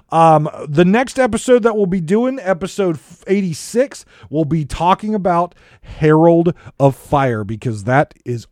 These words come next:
on its way, and I'm so incredibly excited about that. Guys, get out there, get on your ship, fire some cannons, draw your sword,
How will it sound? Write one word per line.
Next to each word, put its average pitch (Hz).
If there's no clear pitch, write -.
on 139
its 175
way, 131
and 113
I'm 107
so 143
incredibly 127
excited 117
about 110
that. 113
Guys, 202
get 185
out 220
there, 185
get 254
on 262
your 233
ship, 170
fire 262
some 226
cannons, 170
draw 175
your 196
sword, 151